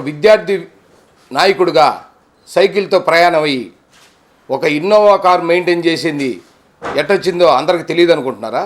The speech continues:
పర్వతిరెడ్డి చంద్రశేఖర్ రెడ్డి గారా మీరు విద్యార్థిగా పని చేయలేదా? పర్వతిరెడ్డి చంద్రశేఖర్ రెడ్డి మీరు విద్యార్థి నాయకుడిగా ఉన్నప్పుడు మీకు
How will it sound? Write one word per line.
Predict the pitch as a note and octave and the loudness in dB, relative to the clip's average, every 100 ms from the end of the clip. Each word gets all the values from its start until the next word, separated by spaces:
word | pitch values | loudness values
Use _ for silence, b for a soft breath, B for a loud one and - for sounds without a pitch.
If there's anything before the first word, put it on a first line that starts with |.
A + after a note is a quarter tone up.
| A3+ _ _ F3 | -8 _ _ -2
పర్వతిరెడ్డి | G#3+ A3+ A3 G3+ F#3+ F#3+ | 0 -2 -4 -6 -6 -2
చంద్రశేఖర్ | F#3+ G#3 F#3+ F#3 F#3+ | 0 0 0 2 0
రెడ్డి | F3 F3 F3 | 0 0 2
గారా | E3 D3+ A2+ - _ D3 | 4 2 0 -8 _ -4
మీరు | E3 E3+ | -4 -2
విద్యార్థిగా | E3+ G3+ G3+ F#3+ F3+ C#3+ G#2+ - _ - | 0 2 2 2 2 0 -2 -14 _ -6
పని | F3 | -2
చేయలేదా? | F3+ D#3+ C3 B2+ G#3+ - - | 0 0 0 0 -2 -6 -6
పర్వతిరెడ్డి | - A3 A3 G#3 F#3+ F#3 | -2 0 0 0 0 -2
చంద్రశేఖర్ | F#3 F#3+ F#3+ F3+ F3+ | -2 0 -2 0 -2
రెడ్డి | E3 E3+ C#3 G#2+ _ _ _ _ C#3 | 0 0 0 -6 _ _ _ _ -4
మీరు | F3 F3 | -2 -2
విద్యార్థి | E3+ D#3 G#3 F#3+ E3+ | 0 2 2 0 -2
నాయకుడిగా | E3+ F#3 F#3+ F3 E3 | -2 0 0 2 2
ఉన్నప్పుడు | E3 D#3+ D#3 C3 G2+ _ - | 0 -2 -2 -2 -6 _ -10
మీకు | D3+ D#3+ | -6 -2